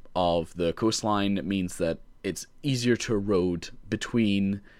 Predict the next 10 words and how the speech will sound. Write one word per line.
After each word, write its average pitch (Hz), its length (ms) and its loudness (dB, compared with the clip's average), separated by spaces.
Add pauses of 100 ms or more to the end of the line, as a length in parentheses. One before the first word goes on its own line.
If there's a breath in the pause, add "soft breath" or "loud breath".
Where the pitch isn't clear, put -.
the - 80 -8
stack 104 380 0
than 87 320 -4
to - 140 -8
erode 92 260 -2
the 82 120 -6
entire 78 300 -6
stack - 300 -10
away. 110 400 2 (420 loud breath)
So, 180 560 8